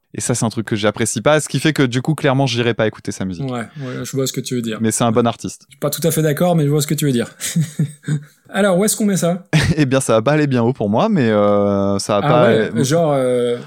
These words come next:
Speaker 1: Ah bah, pff, pour moi, c'est assez, euh, c'est, c'est assez transparent, en fait, pour être tout à fait honnête. Je m'attendais à ce qu'elle me déplaise, et elle m'a pas déplu. Voilà où j'en suis.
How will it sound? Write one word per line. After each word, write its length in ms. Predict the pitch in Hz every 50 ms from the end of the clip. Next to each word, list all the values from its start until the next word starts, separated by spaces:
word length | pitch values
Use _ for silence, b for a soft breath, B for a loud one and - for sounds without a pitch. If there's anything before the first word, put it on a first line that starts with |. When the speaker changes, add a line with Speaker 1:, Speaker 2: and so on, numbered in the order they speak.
| -
Speaker 1:
Ah 80 | - 139
bah, 160 | 143 147 135
pff, 180 | - - - - - -
pour 100 | - 127
moi, 120 | 139 175 185
c'est 140 | - - 127
assez, 280 | 123 127 - - 170 170
euh, 220 | 156 135 120 110
c'est, 240 | 110 - - 92 -
c'est 140 | - - 87
assez 200 | 101 - 160 147
transparent, 480 | - - 127 - - 120 110 107 95
en 60 | 85
fait, 320 | 78 - 87 - - - - _
pour 120 | - 101
être 80 | 101 -
tout 100 | - - -
à 80 | 98
fait 140 | 98 - 101
honnête. 340 | 101 101 117 143 - - - _ B B B B B B B B B
Je 140 | 135 127 143
m'attendais 340 | 165 165 - 180 175 175 180
à 80 | 170
ce 80 | 147 -
qu'elle 180 | - 139 127
me 120 | 127 123 113
déplaise, 500 | 110 127 120 - 131 135 151 156 135 - - -
et 60 | 110
elle 120 | 110 113 113
m'a 140 | 120 117 117
pas 160 | - 147 135
déplu. 500 | 123 113 117 - - 104 87 - - - _ _ _ _ _ _ - -
Voilà 260 | 107 110 110 117 120
où 60 | 117
j'en 100 | 107 110 104
suis. 220 | - - 95 82